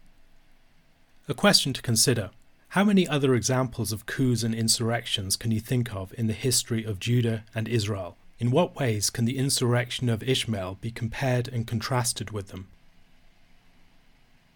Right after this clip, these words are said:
Second Corinthians chapter nine.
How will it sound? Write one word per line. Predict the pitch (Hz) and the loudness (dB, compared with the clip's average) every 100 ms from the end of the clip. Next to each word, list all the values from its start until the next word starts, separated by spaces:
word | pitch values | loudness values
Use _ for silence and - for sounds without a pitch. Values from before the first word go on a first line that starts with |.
| _ _ _ _ _ _ _ _ _ _ - _ _ _ _ _ _ _ _ | _ _ _ _ _ _ _ _ _ _ -20 _ _ _ _ _ _ _ _
Second | - 131 131 156 | -2 0 2 0
Corinthians | 147 127 123 - 117 107 | 2 2 2 0 -2 -2
chapter | - 120 117 - | -2 -2 -2 -2
nine. | 113 107 98 95 | -2 0 -2 -6